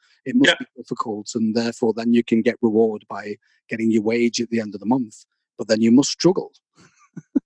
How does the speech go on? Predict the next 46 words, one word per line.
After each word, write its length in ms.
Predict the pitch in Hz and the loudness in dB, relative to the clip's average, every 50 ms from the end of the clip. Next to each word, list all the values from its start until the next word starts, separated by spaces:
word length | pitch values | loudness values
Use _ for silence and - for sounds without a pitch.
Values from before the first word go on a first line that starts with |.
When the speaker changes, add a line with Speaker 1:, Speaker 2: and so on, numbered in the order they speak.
| _ - | _ -6
Speaker 2:
Yes, 440 | - - - - - - - - - - | -4 -4 -4 -4 -6 -6 -6 -6 -6 -4
you 40 | - 117 | -4 -2
must 140 | 120 - | -2 0
always 200 | - 170 - 113 | 4 4 4 4
struggle. 340 | - - 117 101 95 95 - - - - - - - - - - - | 4 2 0 2 2 0 -2 -4 -12 -12 -10 -10 -10 -12 -12 -6 0
Because 300 | - - 165 156 143 - | 2 4 6 6 6 6
if 80 | - - | 6 6
you're 80 | - | 6
not 120 | 175 175 - | 4 4 2
struggling, 640 | - - - 151 - - 101 98 110 135 156 - _ _ _ _ - | 2 4 4 4 6 6 4 4 2 0 -4 -6 _ _ _ _ -4
um, 380 | - 113 110 113 110 110 107 101 - | -2 2 2 2 2 2 -2 -2 0
and 80 | 113 | 2
you 80 | 113 110 | 2 4
have 180 | 110 117 113 - | 4 2 0 2
time 200 | - 139 131 131 | 2 4 4 6
in 60 | 120 | 6
your 100 | 107 98 | 4 4
hands, 500 | 95 92 90 92 - - - - - - - | 4 2 2 0 2 2 0 0 0 2 4
you 100 | 113 110 | 4 6
might 160 | 123 123 - | 6 4 4
just 160 | - - - | 2 0 4
figure 240 | - 113 101 101 98 | 2 4 4 6 4
out 240 | 98 98 98 - - _ _ - - | 6 4 2 0 -4 _ _ 2 4
that 120 | - - | 4 6
actually 300 | 113 117 - - - 110 | 4 2 2 2 0 4
the 60 | 98 101 | 6 6
way 120 | 110 104 | 6 6
it 80 | 98 95 | 8 8
all 140 | 95 92 | 8 8
works 280 | 101 101 98 - - - | 8 6 6 4 2 2
is 80 | - - | 4 4
shit, 380 | - - - - - - - - _ _ _ _ _ _ _ _ _ _ - | 4 6 6 4 4 4 0 -8 _ _ _ _ _ _ _ _ _ _ 0
and 120 | 110 101 101 | 2 4 4
that 100 | 98 - | 4 4
you're 80 | 113 110 | 6 6
being 140 | 110 107 | 6 4
screwed 300 | 104 - - - 113 110 | 4 4 4 6 6 6
over, 320 | 120 131 123 110 - - - - _ _ _ _ _ _ - - | 8 6 6 4 4 0 -4 -6 _ _ _ _ _ _ 0 2
and 200 | 110 107 104 104 | 2 4 6 6
that 100 | 98 113 | 4 4
it 100 | - - | 4 4
could 140 | - - | 2 4
be 100 | - 110 | 4 4
totally 300 | 107 - 117 104 82 92 101 | 4 4 4 4 6 6 6
different. 500 | - 85 - - - - - - - - - - | 6 4 4 2 0 0 2 0 0 0 2 2
And, 400 | 107 107 104 104 104 104 104 - | 2 4 4 4 4 4 4 4